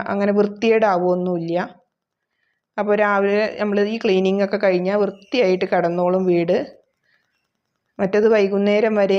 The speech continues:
ഇങ്ങനെ, ഏഹ്, വൃത്തികേടായിട്ട് കിടക്കുന്നത് നമ്മളെ വീടിന് തന്നെ ഒരു ഐശ്വര്യക്കേടാണ്.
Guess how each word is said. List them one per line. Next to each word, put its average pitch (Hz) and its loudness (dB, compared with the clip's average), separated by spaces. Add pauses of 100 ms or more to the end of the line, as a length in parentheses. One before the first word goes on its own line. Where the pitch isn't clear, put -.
ഇങ്ങനെ, 196 -2 (360)
ഏഹ്, 190 2 (200)
വൃത്തികേടായിട്ട് 196 0
കിടക്കുന്നത് 185 -2 (200)
നമ്മളെ 202 0
വീടിന് 214 2
തന്നെ 196 0
ഒരു 202 2
ഐശ്വര്യക്കേടാണ്. 180 -2